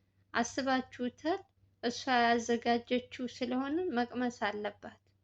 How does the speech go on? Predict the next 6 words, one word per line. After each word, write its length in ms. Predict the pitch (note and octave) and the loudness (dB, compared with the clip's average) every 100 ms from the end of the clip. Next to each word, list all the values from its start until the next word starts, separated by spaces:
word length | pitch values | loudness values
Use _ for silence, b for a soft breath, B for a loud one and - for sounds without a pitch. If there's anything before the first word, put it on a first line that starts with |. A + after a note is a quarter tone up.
| _ _ _ _ _ _ _ _ _ _ _ _ _ _ - | _ _ _ _ _ _ _ _ _ _ _ _ _ _ -2
ትቅመስ። 520 | E4+ - B3+ A3+ A3+ - - _ _ _ _ _ _ - | 0 2 2 0 -2 -12 -20 _ _ _ _ _ _ -16
ካሁን 300 | - C#4 C#4 | 0 0 2
በኋላ 300 | B3+ C4 C4 C4+ | 0 0 0 -2
ሁለተኛ 580 | C4+ C4+ C4+ - C4 B3 | -2 -2 -2 -4 -2 0
እንደዚህ 360 | B3 A#3 A#3+ A#3+ | 2 2 2 2
አይነት 280 | A#3 A#3 | 2 0